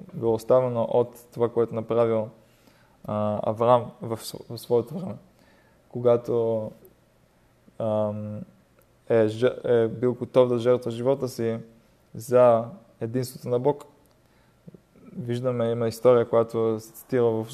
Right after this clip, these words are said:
устната Тора, която не присъства в, а, писмената Тора, която ни разказва това как Авраам преди, преди това откровение, което е получил от Бог, в началото на тази параша,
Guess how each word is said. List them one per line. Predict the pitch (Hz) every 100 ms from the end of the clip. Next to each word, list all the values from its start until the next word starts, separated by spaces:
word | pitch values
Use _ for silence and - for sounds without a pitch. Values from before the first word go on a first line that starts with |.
| -
устната | 123 - 113 -
Тора, | 110 123
която | 123 113 113
не | 110 107
присъства | 113 110 135 - 117 110
в, | 110 113 - _ _ _ _ _ -
а, | 104
писмената | 98 117 - 110 156 135
Тора, | 123 139 - - 95 - - - -
която | 120 117
ни | 117
разказва | 113 - 120 113 113
това | 117 113
как | - 117 120 - _ _ _ _ _ _ -
Авраам | 113 113 110 113 123 123 117
преди, | 110 117 135 147 131 - _ _ _ -
преди | 117 135
това | 127 123
откровение, | 123 - 117 117 117 110
което | 120 113 113
е |
получил | 113 110 113 110
от | 110
Бог, | 127 131 - - -
в | 113 107 -
началото | 110 113 113
на | 110
тази | 113 110
параша, | - 110 110 123